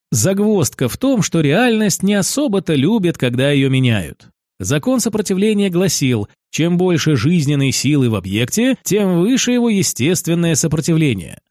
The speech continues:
Закон познания добавлял, чем глубже ты познал объект, тем выше твоя власть над ним.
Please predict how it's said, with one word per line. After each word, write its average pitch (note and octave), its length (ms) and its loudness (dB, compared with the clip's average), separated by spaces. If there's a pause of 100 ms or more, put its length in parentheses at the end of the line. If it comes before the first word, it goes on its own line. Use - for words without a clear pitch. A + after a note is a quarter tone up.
(100)
Закон E3+ 400 -2
познания A#3 520 0
добавлял, F3 680 0
чем A#3+ 260 0
глубже G#3+ 480 2
ты F3+ 200 0
познал C#3 480 0
объект, G#2+ 580 -2
тем D3 320 0
выше A#3 360 0
твоя G#3 360 0
власть D3 400 0
над G#2+ 200 -2
ним. F#2 280 -6